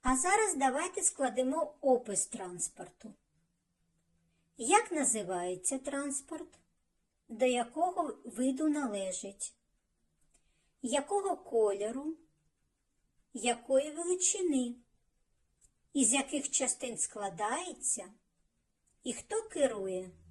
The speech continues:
Це вантажівка. Наземний транспорт.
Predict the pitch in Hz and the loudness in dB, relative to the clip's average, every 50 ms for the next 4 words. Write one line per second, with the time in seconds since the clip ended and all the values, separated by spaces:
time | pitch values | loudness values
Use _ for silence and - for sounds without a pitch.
0 | - - - - - - - - - - _ _ _ _ _ _ _ _ _ _ | -20 -20 -20 -20 -20 -20 -20 -20 -20 -20 _ _ _ _ _ _ _ _ _ _
1 | _ _ _ _ _ _ _ _ _ _ _ _ _ _ _ _ _ _ _ _ | _ _ _ _ _ _ _ _ _ _ _ _ _ _ _ _ _ _ _ _
2 | - - - - - - _ _ - - - - - 330 381 466 453 427 403 403 | -14 -14 -14 -14 -14 -18 _ _ -8 -4 -2 0 2 4 4 4 4 2 0 -2
3 | - - 359 349 311 - - 220 196 180 - - - - 202 185 190 196 _ _ | -2 -2 -2 -2 -2 -4 -6 -6 -6 -8 -10 -14 -18 -16 -14 -14 -14 -16 _ _
4 | _ _ _ _ _ _ _ _ _ _ _ _ _ _ _ _ _ _ _ _ | _ _ _ _ _ _ _ _ _ _ _ _ _ _ _ _ _ _ _ _
5 | _ _ _ _ _ _ _ _ _ _ _ - 233 226 226 208 165 170 247 269 | _ _ _ _ _ _ _ _ _ _ _ -2 0 0 2 2 0 2 2 2
6 | 311 381 415 427 440 415 - - 262 247 233 233 220 220 - - - - 208 214 | 2 2 0 0 -2 -4 -2 2 2 2 2 2 -2 -6 -8 -8 -8 -10 -12 -12
7 | - _ _ - | -12 _ _ -20